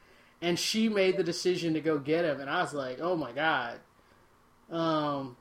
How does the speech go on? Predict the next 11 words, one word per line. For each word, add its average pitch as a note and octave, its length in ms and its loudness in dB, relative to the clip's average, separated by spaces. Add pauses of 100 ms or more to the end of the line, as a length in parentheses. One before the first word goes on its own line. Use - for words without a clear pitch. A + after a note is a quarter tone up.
yeah, D3+ 540 4
that D#3 140 2
was D#3 120 -2
crazy. C3 460 -4 (600)
That C#3+ 100 -8
was C3+ 120 -12
crazy. B2 380 -14 (880)
But F#3+ 140 -2
the A#3 40 2
show's D4+ 540 6 (720)
been E3 580 2